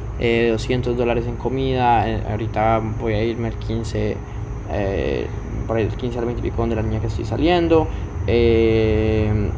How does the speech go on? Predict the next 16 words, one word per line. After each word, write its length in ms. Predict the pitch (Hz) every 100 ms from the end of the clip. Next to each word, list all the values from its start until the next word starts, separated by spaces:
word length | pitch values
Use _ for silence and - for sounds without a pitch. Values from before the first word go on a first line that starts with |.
| 107
después 300 | 117 110 110
al 80 |
Funnel 200 | 110 110
Hacking 220 | 110 - 135
Live. 260 | 170 147
Entonces, 420 | 135 143 175 196 - - - - - -
Dios, 380 | 117 120 120 -
digo 160 | 127 117
mucho 220 | 127 123
esto, 200 | 139 -
entonces, 600 | 160 - 127 160 170 151 - - - - -
<laughs> 440 | - - - -
el 80 | 131
caso 240 | 131 135 165
es 120 | -
que 300 | 175 190